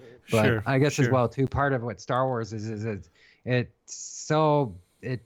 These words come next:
Speaker 1: it appeals to so many people across many generations
Speaker 2: Yes, it sure
Speaker 1: that
Speaker 2: does. Yeah.
Speaker 1: I, I suspect that it'll still have the elements which will appeal to, appeal to little kids, and,
Speaker 2: Sure.
Speaker 1: uh, then they'll also, um, and it'll probably also appeal to, you know, the, uh, the older generation too. And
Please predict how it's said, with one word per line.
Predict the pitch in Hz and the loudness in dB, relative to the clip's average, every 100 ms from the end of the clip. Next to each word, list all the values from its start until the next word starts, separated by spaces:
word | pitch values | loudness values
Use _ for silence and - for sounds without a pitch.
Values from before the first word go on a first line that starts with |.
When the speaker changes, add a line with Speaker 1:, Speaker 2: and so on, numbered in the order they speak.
| _ | _
Speaker 1:
it | 147 165 | 0 0
appeals | - 156 160 | 2 2 2
to | - | 0
so | - 139 | -6 -2
many | 135 123 | 0 -2
people | 131 135 | -2 -2
across | 120 117 110 | -2 0 -2
many | 117 120 120 | 0 0 0
generations | 101 117 104 98 139 113 135 143 | 0 0 2 4 4 4 2 0
Speaker 2:
Yes, | |
it | 135 | 0
sure | 113 107 | 0 2
Speaker 1:
that | |
Speaker 2:
does. | 123 123 107 101 - | 0 -4 -6 -10 -18
Yeah. | 117 113 107 | -14 -8 -2
Speaker 1:
I, | 139 143 131 | 2 2 2
I | |
suspect | 127 135 - 123 117 | 0 -4 -2 -2 0
that | 123 | 0
it'll | 117 | 0
still | 110 135 143 | 0 2 2
have | 117 | 2
the | 113 | 0
elements | 101 107 113 101 | 0 -2 -4 -6
which | 104 - | -8 -6
will | |
appeal | 104 120 110 | -4 -2 -4
to, | - | -6
appeal | - - 127 113 | -12 -2 0 2
to | 113 | 2
little | 110 110 | 4 4
kids, | 104 135 139 135 - | 2 2 0 0 -4
and, | 87 | -2
Speaker 2:
Sure. | 101 233 | 0 2
Speaker 1:
uh, | 196 95 - _ _ - _ - | 2 0 -6 _ _ -20 _ -4
then | 117 | 0
they'll | 113 | 2
also, | 107 107 - 110 110 | 2 2 2 2 4
um, | 101 95 95 - _ _ _ _ _ _ | 4 2 0 -4 _ _ _ _ _ _
and | - | 0
it'll | 131 | 0
probably | - 143 127 | 2 2 4
also | 113 135 120 | 2 0 -2
appeal | 104 120 117 113 | -2 -4 -4 -4
to, | - | -4
you | 113 107 107 | -4 -2 -2
know, | 104 104 | -2 0
the, | 104 | 2
uh, | 101 92 | 2 0
the | - | 2
older | 110 113 104 | 2 4 4
generation | 113 104 104 98 92 | 2 4 2 0 -4
too. | - 117 120 131 | 0 4 6 6
And | 110 95 | 4 0